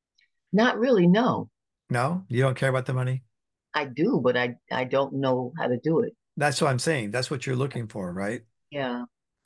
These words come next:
Speaker 1: Is there
Speaker 2: Yeah.
Speaker 1: anything in the cards?
Speaker 2: Well, wha-, I, you,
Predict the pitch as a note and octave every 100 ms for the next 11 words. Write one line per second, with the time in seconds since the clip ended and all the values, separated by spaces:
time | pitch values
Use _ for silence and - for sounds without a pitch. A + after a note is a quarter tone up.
0 | - _ - C3+ C#3 D3+ B3 D#3 C#3+ -
1 | - C#3+ C#3+ G3+ G3 E3+ E3 D#3+ - -
2 | _ - - - G3